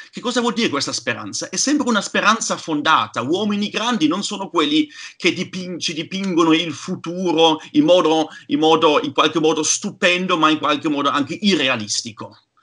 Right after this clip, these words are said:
E un grande uomo non è nemmeno quello che è troppo pessimista e n-, non ci dà nessuno spunto, nessun argomento, nessuna prospettiva credibile per essere speranzosi domani.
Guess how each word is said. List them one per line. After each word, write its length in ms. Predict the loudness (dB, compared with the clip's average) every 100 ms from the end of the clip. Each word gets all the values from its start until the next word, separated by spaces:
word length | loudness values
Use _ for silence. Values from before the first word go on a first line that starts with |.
| -20 -20 -6
E 80 | -2
un 120 | 0
grande 260 | 4 4 4
uomo 380 | 4 4 4 2
non 200 | 2 0
è 40 |
nemmeno 340 | -2 -2 -4 -2
quello 540 | 0 2 2 0 -2
che 120 | -4
è 120 | -2 -2
troppo 380 | -4 -4 -6
pessimista 920 | -4 -4 -2 0 0 0 -4 -4 -4 -8 -16 -2
e 220 | 0 0
n-, 160 | -2 -2
non 160 | 0
ci 200 | 0 -2
dà 180 | 2 2
nessuno 500 | 2 0 -4 -4 -4
spunto, 760 | -6 -4 -4 -4 -6 -8 -8 -12 -6
nessun 580 | -2 -2 -2 -4 0 0
argomento, 880 | 0 2 2 4 2 -2 -2 -2 -2 -10 -4
nessuna 400 | -2 0 2 0
prospettiva 680 | 0 -2 -2 -2 -2 -2 -2
credibile 1000 | 0 0 0 0 0 0 -2 -4 -6 -8
per 140 | -4
essere 320 | 0 0 -2
speranzosi 800 | -4 -2 0 0 -2 -4 -4 -4
domani. 480 | -4 -4 -6 -12